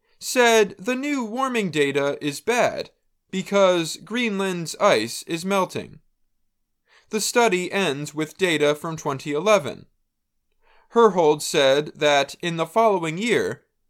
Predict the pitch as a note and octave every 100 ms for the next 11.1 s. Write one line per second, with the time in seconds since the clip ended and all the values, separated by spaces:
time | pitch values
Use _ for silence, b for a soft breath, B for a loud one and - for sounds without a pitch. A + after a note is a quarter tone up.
0 | _ G3+ A3+ A#3+ A#3 G3 - A#3+ A#3+ -
1 | G3 A3+ A3 D#3+ C#3 - E3 F#3+ D#3+ D3+
2 | - A#3 A#3+ D3+ F#2 A2 - _ _ _
3 | _ _ - G#3 G#3 G3+ G3 F3 G#3+ A3
4 | A#3+ A3+ G#3+ G3+ - G#3 C4 A3+ C3+ F2+
5 | G#2+ - - _ _ F#3 E3+ E3 G3+ G3
6 | G3+ B2 G#2+ - - D#3 C3 - F#3+ E3+
7 | A2 - - _ _ _ _ _ _ _
8 | _ _ _ _ _ b b - D#3 D3
9 | D#3 C#3+ F#3+ F3+ F3 - - F3+ G3 G3
10 | A3 G#3 G3 G3 G3+ F#3+ - - F#3+ G3
11 | F#3+